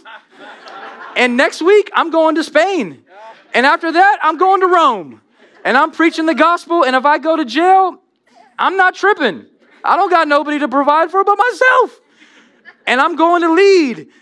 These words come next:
And I'm gonna preach. And I'm gonna keep going. And I'm gonna keep flowing." Paul says, "I wish you could be like me." But we don't hear that. You step in the Christian bookstore, it's like,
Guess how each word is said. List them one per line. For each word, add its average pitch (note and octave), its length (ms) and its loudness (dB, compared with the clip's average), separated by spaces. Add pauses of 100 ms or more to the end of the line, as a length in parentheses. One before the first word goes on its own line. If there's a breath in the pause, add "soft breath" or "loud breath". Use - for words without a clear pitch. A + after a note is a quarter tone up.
(120 soft breath)
And G3+ 80 -2
I'm D#4 140 0
gonna D#4+ 160 -4
preach. F#4 420 0 (120)
And A3 100 -4
I'm D4 140 0
gonna D#4 160 -2
keep D4+ 200 -2
going. D#4 460 -2
And A3+ 140 -4
I'm C#4 100 0
gonna C#4+ 100 -6
keep D4 180 -2
flowing." D4+ 400 0
Paul C4+ 240 0
says, B3+ 100 -6
"I G#3+ 80 2
wish C4 260 -6
you C4 80 -6
could G#3+ 120 -6
be B3 120 -2
like B3 220 0
me." G3 340 -4 (1120 loud breath)
But B3+ 120 0
we A4+ 120 6
don't C#5 220 2
hear C5+ 320 2
that. C#3 420 -6 (1300 soft breath)
You D4 160 -6
step F#4 240 0
in F4+ 80 -4
the E4+ 100 -2
Christian E4+ 380 -2
bookstore, F4 640 0
it's C#4 180 -4
like, C4 340 -2